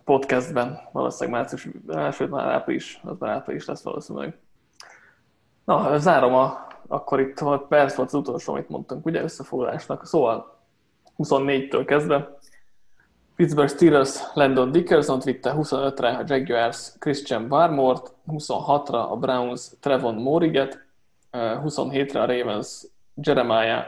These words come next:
Owusu-Koramoát, huszonnyolcra a New Orleans Saints Kadarius Toney-t, egy per huszonkilencre a Packers Greg Newsomot, egy per harmincra a Buffalo Bills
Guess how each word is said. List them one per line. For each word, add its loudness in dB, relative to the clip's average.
Owusu-Koramoát, 0
huszonnyolcra 0
a -4
New -4
Orleans 0
Saints -6
Kadarius -2
Toney-t, 0
egy -2
per -2
huszonkilencre -2
a -2
Packers -4
Greg -2
Newsomot, -2
egy -10
per -6
harmincra 0
a -4
Buffalo -4
Bills -6